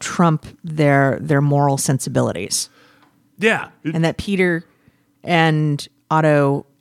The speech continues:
Speaker 1: and Prowler are the only ones that somehow can see past that.
Speaker 2: Yeah. But it's everybody down to Ben Ri-, and what's wrong with Ben Reilly is actually spoiled by the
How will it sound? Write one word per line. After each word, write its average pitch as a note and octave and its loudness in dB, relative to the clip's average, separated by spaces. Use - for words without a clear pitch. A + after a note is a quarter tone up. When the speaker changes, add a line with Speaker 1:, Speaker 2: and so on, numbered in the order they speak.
Speaker 1:
and C#3 -4
Prowler A#2+ -2
are C#3+ -4
the C#3 -4
only D#3 0
ones C3+ 0
that A#2+ -6
somehow C3 0
can C#3 -2
see C3 -4
past B2+ -8
that. - -12
Speaker 2:
Yeah. A#3+ 0
But F#3+ -2
it's G#3 0
everybody A3 2
down G3 0
to E3 -2
Ben F3 -4
Ri-, F#3+ 0
and D3 -6
what's D#3+ -2
wrong D3+ 0
with B2 -6
Ben A#2 -4
Reilly G#2 -6
is G#2+ -10
actually G#2 -10
spoiled A#2+ 2
by G#2+ -2
the G2 -6